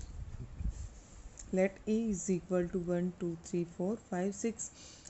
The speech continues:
B is equal to two, four, Six digit ले लिया हमने, A minus B करेंगे। A minus B कैसे find करते हैं?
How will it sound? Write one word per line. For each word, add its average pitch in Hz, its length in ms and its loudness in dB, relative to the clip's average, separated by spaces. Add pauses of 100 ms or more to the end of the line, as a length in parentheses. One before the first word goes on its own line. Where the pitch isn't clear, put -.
B 196 40 2
is 226 340 4
equal 170 400 4
to 170 80 6
two, 170 180 2 (120)
four, 220 140 4 (400)
Six 240 240 0
digit 220 380 0
ले 233 120 6
लिया 240 200 2
हमने, 208 240 4 (100)
A 190 140 8
minus 190 440 4
B 196 200 4
करेंगे। 151 440 2 (800)
A 202 140 10
minus 196 400 6
B 170 140 4 (340)
कैसे 247 200 4
find 208 320 4
करते 196 240 -2
हैं? 175 80 2